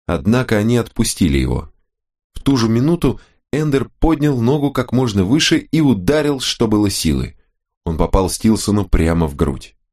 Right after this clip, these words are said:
Тот упал. Эндер даже растерялся, так как не рассчитывал сбить противника с ног одним ударом.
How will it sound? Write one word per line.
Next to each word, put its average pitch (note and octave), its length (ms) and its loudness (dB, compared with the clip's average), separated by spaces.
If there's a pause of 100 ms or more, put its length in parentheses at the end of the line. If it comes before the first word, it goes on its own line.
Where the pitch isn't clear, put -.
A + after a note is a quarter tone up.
(260)
Тот F3+ 180 -2
упал. - 400 -2 (520)
Эндер D#3+ 320 0
даже C3+ 300 0
растерялся, C3 600 0
так E2 200 -2
как - 240 -4
не F#2+ 160 2
рассчитывал G#2 520 0
сбить F#2+ 300 -2
противника F#2 640 0
с - 160 -4
ног A#2+ 380 0
одним F2 460 2
ударом. D2 480 -2